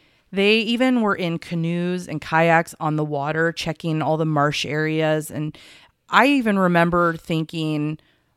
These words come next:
"Should I take off work and go join this?" I, I feel like the en-, entire town was part of this search effort. Thousands of flyers went out all over Oregon. It wasn't long before there were vigils held in cities, press conferences, T V spots.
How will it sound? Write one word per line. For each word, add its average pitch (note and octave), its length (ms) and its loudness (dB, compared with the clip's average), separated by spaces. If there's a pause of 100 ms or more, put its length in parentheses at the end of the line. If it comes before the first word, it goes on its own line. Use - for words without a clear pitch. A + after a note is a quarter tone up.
(160)
"Should - 220 -4
I A#3+ 100 2
take B3+ 220 -4
off B3 220 -2
work A3+ 320 -2
and G3+ 120 -2
go G3 100 4
join F#3 320 0
this?" F3+ 200 -2
I, F#3 180 -8 (140)
I F3+ 80 -2
feel A#3 180 0
like G#3 140 0
the F3 140 -6
en-, E3 220 -8 (140)
entire F#3 540 -2
town C#3 380 -4
was - 140 -14
part D3+ 240 -4
of C#3+ 120 -12
this C#3+ 140 -10
search C#3 300 -10
effort. C#3+ 460 -12 (720)
Thousands C4 500 4
of C#4 80 -4
flyers G#3+ 480 4
went G#3+ 160 0
out G#3 240 2
all F#3 240 0
over G#3+ 400 0
Oregon. A3 640 -2
It F#3+ 140 -4
wasn't G#3+ 340 -2
long F#3 300 2
before G3 300 -2
there F3 160 0
were D#3 400 0
vigils F#3 640 -2
held E3+ 340 2
in E3 140 -4
cities, E3 540 -4
press - 360 -4
conferences, E3+ 960 -2
T A3 280 -8
V G3+ 160 -4
spots. E3+ 640 0